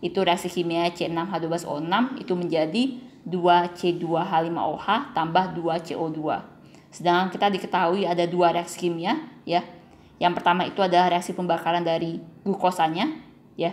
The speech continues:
C enam H dua belas O enam tambah enam O dua itu menjadi enam C O dua tambah enam H dua O. Deltanya itu adalah min dua ribu delapan ratus dua puluh. Berarti artinya pembakaran glukosa ini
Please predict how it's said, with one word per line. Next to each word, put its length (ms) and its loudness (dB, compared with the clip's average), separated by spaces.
C 160 -2
enam 160 -2
H 160 -4
dua 160 0
belas 240 -2
O 160 -2
enam 240 -2
tambah 320 -2
enam 240 -6
O 80 -4
dua 320 0
itu 80 -6
menjadi 240 -4
enam 240 -4
C 80 -6
O 80 -2
dua 320 0
tambah 240 -2
enam 240 -4
H 80 -6
dua 240 -6
O. 240 0
Deltanya 720 2
itu 80 -4
adalah 320 4
min 480 0
dua 160 6
ribu 240 4
delapan 240 0
ratus 80 -6
dua 160 -4
puluh. 240 -2
Berarti 320 -4
artinya 640 -2
pembakaran 400 4
glukosa 400 0
ini 480 -2